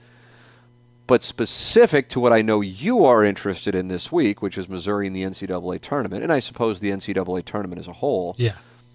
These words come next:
Speaker 1: I don't even bother filling out a bracket anymore. I have no interest in taking the time to fill out a bracket. None. And I think on that, and I introduced to this theory on the radio show yesterday,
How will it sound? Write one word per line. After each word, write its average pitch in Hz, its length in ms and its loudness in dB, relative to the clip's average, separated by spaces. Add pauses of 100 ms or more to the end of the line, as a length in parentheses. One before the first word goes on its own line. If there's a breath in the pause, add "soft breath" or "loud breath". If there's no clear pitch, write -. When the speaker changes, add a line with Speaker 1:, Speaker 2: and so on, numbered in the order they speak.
(280 loud breath)
Speaker 1:
I 208 120 4
don't 240 80 2
even 143 160 0
bother 113 260 2
filling 110 300 -4
out 92 80 -4
a 95 60 -8
bracket 131 680 0
anymore. - 460 -12 (680 soft breath)
I 196 120 4
have 185 160 4
no 151 200 6
interest 156 320 -2
in 127 100 -4
taking 131 340 0
the 107 80 -2
time 156 680 -2
to 117 80 -8
fill 117 240 -2
out 101 140 2
a - 20 -8
bracket. 110 520 -2 (540 soft breath)
None. 123 520 0 (320 soft breath)
And 143 100 6
I 156 80 6
think 214 320 0
on 120 220 4
that, 151 340 4
and 123 80 0
I 120 100 4
introduced 143 600 -4
to 120 60 -12
this 113 220 -4
theory 156 380 -2
on 101 100 0
the 98 80 -4
radio 139 360 0
show 95 240 -6
yesterday, 127 680 -4